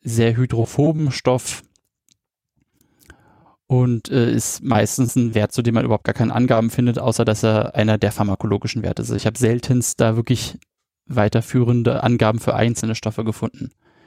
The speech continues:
Ähm, in nicht ionisierter Form haben alle Benzodiazepine einen hohen Lipid-Wasser-Verteilungskoeffizient,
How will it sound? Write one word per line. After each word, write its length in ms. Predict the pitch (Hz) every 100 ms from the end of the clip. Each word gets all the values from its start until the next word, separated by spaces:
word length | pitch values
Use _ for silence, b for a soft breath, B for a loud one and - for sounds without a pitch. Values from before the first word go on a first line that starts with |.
| b b b b b
Ähm, 360 | 123 117 117 120
in 280 | - 127 123
nicht 280 | 147 - -
ionisierter 600 | 143 135 120 120 135 120
Form 480 | - 123 120 123 110
haben 260 | 107 117 123
alle 280 | - 131 123
Benzodiazepine 1120 | - 120 117 - 113 117 107 - 120 - 120 -
einen 320 | 107 110 113
hohen 200 | 123 123
Lipid-Wasser-Verteilungskoeffizient, 1900 | 113 113 - 120 - 107 - - 117 95 98 110 - 127 - - - - -